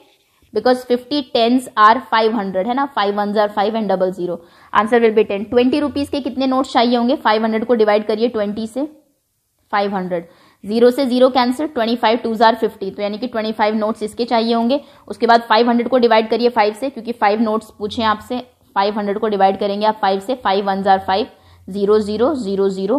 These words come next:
हंड्रेड। तो पाँच पाँच के अगर आपको नोट देने हैं, तो हंड्रेड कॉइन्स आपको देने पड़ेंगे फ़ाइव हंड्रेड रुपीज बनाने के लिए। ओके, इस क्वेश्चन को भी प्रिपेयर कर लीजिएगा, आ सकता है एग्जाम में। Arrange the number one to nine in such a way that numbers on each line add up to fifteen। ये मैं आपको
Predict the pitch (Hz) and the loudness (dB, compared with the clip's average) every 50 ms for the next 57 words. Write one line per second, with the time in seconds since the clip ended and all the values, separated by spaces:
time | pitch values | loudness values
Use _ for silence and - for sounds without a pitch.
0 | 277 - 254 220 202 185 180 156 - - - _ _ _ _ _ - - - - | -2 -4 -6 -4 -4 -4 -4 -6 -6 -10 -18 _ _ _ _ _ -14 -12 0 2
1 | 208 202 220 - - 226 214 208 - - 220 214 214 208 202 208 - 220 214 202 | 2 2 2 0 0 0 0 0 0 -2 -2 2 4 4 4 2 0 -2 -2 -2
2 | 202 208 196 202 202 202 214 220 277 285 - 262 233 202 202 226 247 240 247 - | -2 -2 -2 -4 -4 -4 -4 -4 -6 -8 -6 -4 -2 -2 2 2 2 2 2 2
3 | 240 220 220 262 285 269 - - - - _ - 214 208 - - 233 208 208 208 | 4 4 4 4 0 -2 -4 -10 -18 -20 _ -2 -2 -2 0 -2 -2 0 0 -4
4 | 208 208 208 196 196 202 220 277 - - - 220 214 208 214 208 190 185 196 190 | -4 -2 -2 -2 -2 0 -2 -4 -6 0 2 2 2 2 2 0 0 0 0 0
5 | 180 185 - 202 226 202 185 190 180 170 170 175 170 170 165 165 175 180 185 190 | -2 -6 -6 -6 -8 -4 -4 -4 -4 -4 -6 -8 -12 -12 -14 -14 -12 -14 -14 -16
6 | - _ _ - 208 233 - 285 302 - _ _ _ _ _ _ - 254 254 - | -18 _ _ -8 -8 -6 -6 -8 -10 -12 _ _ _ _ _ _ -10 -10 0 2
7 | 247 220 220 - 214 208 202 190 202 196 202 190 185 196 185 185 - 185 185 185 | 4 4 4 0 -4 -4 0 0 0 -2 -2 -2 0 0 0 0 0 -2 -2 -4
8 | 185 190 208 247 240 202 180 - 185 180 - - 165 160 165 175 175 160 160 156 | -4 -4 -2 0 0 0 0 -2 -6 -10 -10 -10 -10 -10 -10 -10 -10 -10 -10 -10
9 | 160 185 - _ _ _ _ - _ - 226 233 262 302 294 277 247 294 277 277 | -12 -14 -16 _ _ _ _ -14 _ 0 2 4 4 2 2 2 2 2 4 4
10 | 262 254 269 254 226 226 226 254 254 294 269 254 226 226 247 254 262 - - - | 4 4 4 6 6 6 4 4 2 0 0 0 0 2 2 0 0 0 0 0
11 | 220 220 - 302 262 226 247 247 208 - 277 269 240 214 208 208 208 233 240 277 | 0 0 0 -2 0 2 2 2 4 4 2 4 2 -2 -2 0 0 0 0 -2
12 | 254 226 220 226 220 - 202 202 220 220 - 196 196 196 240 - - 233 240 - | -4 -6 -6 -8 -6 -4 -4 -4 -2 -2 0 2 2 2 0 0 -2 -4 -4 -4
13 | 202 202 - - 233 240 233 226 208 214 208 208 202 - - 254 262 | -6 -6 -6 -6 -4 -2 0 0 0 4 6 4 4 4 2 0 0